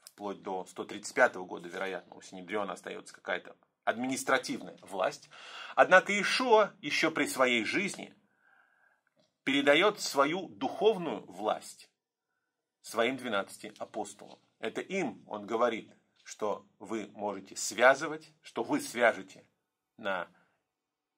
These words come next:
э, что вы свяжете, то будет связано, что вы развяжете, то будет развязано.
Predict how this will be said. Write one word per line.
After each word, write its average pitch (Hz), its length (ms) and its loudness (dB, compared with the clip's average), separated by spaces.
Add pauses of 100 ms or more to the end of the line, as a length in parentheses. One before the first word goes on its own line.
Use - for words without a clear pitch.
э, - 280 -8
что 123 180 -10
вы 113 80 -4
свяжете, 113 460 6
то - 120 -10
будет 90 220 -16
связано, 151 360 6
что 110 160 -8
вы 101 100 -4
развяжете, 101 680 0
то 113 120 -4
будет 90 280 -12 (160)
развязано. 101 600 -4